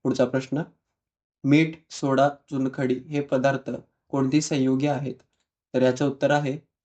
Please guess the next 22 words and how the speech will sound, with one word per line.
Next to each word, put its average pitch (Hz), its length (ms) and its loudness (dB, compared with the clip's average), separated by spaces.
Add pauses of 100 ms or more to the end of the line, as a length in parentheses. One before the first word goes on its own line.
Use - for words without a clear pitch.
असेंद्रिय 139 640 0 (160)
संयुगे. 123 640 2 (300)
पुढचा 131 260 0
प्रश्न, 131 360 -4 (640)
जलद्वेष 156 580 2
हे 156 100 0 (320)
कोणत्या 143 400 0
रोगाचे 131 760 0
महत्त्वाचे 135 520 -2
लक्षण 131 320 -2
आहे? 127 220 -6 (300)
म्हणजेच 139 400 0
पाण्याची 139 480 -2
भीती 156 280 0
कुठल्या 147 380 2
रोगाच्या 143 580 0 (100)
लक्षणामुळं 135 640 0 (140)
लागते? - 480 -4 (760)
तर 143 100 0
याचं 139 300 -2
उत्तर 135 240 0
आहे 139 220 -2